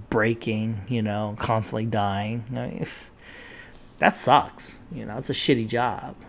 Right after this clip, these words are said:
you know, pay them more, make them work less. And then through, through that, you would actually have more people coming in through the system. Ah, the whole fucking system's shit anyways. What, what am I saying?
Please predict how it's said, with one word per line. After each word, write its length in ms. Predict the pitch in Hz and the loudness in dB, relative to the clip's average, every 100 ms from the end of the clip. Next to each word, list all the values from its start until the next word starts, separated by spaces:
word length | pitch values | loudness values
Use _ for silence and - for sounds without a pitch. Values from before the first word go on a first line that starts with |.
| 160 | -12
you 100 | 127 | -10
know, 80 | 113 | -4
pay 220 | - 151 | 2 4
them 180 | 160 147 | 6 6
more, 320 | 127 135 120 | 6 6 6
make 160 | 117 - | 2 0
them 140 | 131 | 2
work 200 | 120 117 | 2 0
less. 640 | 107 113 90 104 - - - - - - - - - - - - - - | 0 0 -2 -4 -8 -8 -16 -20 -20 -20 -20 -20 -20 -20 -20 -20 -14 2
And 160 | 135 | 4
then 600 | 139 135 131 120 117 117 - | 6 4 2 -2 -6 -10 -2
through, 320 | 135 170 175 | 8 10 10
through 400 | 123 - 190 240 | 8 6 12 12
that, 420 | 156 170 196 127 | 12 12 12 10
you 140 | 147 147 | 6 4
would 200 | 139 127 | 6 4
actually 420 | 127 185 - 151 | 0 0 -2 4
have 200 | 139 131 | 6 6
more 200 | 135 135 | 6 2
people 360 | 135 151 143 113 | 2 0 0 -2
coming 340 | - 139 127 | 2 2 4
in 140 | 131 | 2
through 160 | 131 123 | 0 0
the 80 | 120 | 0
system. 480 | - 135 - 110 - | -2 -4 -6 -8 0
Ah, 120 | 180 | 4
the 80 | 170 | 6
whole 140 | 151 | 6
fucking 360 | 139 139 113 101 | 6 4 4 2
system's 460 | - 104 - 107 - - | -6 -6 -8 -12 -14 -6
shit 360 | - - 104 | -2 0 0
anyways. 560 | 107 98 101 101 110 - | -2 -4 -4 -4 -6 0
What, 220 | 143 143 | 2 2
what 80 | - | 2
am 100 | 139 | 4
I 60 | 101 | 2
saying? 460 | - - - - | 0 -6 -8 -12